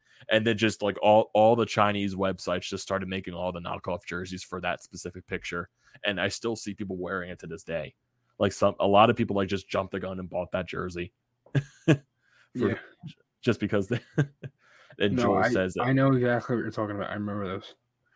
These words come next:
Speaker 1: And Joel says the N H L needs city jerseys so badly. I think Adidas is eventually gonna start doing that because they have it with the reverse retro last year. They're doing something this year.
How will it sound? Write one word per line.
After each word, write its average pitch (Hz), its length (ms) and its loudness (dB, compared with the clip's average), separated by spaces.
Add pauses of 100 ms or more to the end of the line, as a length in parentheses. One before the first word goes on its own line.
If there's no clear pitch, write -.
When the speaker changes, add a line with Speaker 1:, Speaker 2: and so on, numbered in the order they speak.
(120)
Speaker 1:
And 95 140 0
Joel 95 200 2
says 92 260 0
the 80 120 -2
N 78 80 -2
H 85 160 -2
L 87 120 2
needs 87 240 -6
city 82 240 -8
jerseys 85 420 -10
so 87 220 -6
badly. 82 560 -6
I 107 100 6
think 165 220 0
Adidas 113 380 0
is 98 100 -6
eventually 92 400 -6
gonna 87 160 -8
start 87 280 -6
doing 80 280 -10
that 76 240 -10 (600)
because 95 500 2
they 95 120 -4
have 101 220 2
it 104 80 -4
with 98 140 -4
the 101 80 -6
reverse 95 400 -4
retro 95 260 -4
last 82 400 -6
year. 87 300 -6 (400)
They're 107 120 4
doing 156 320 8
something 139 400 2
this 98 300 -2
year. 127 320 -2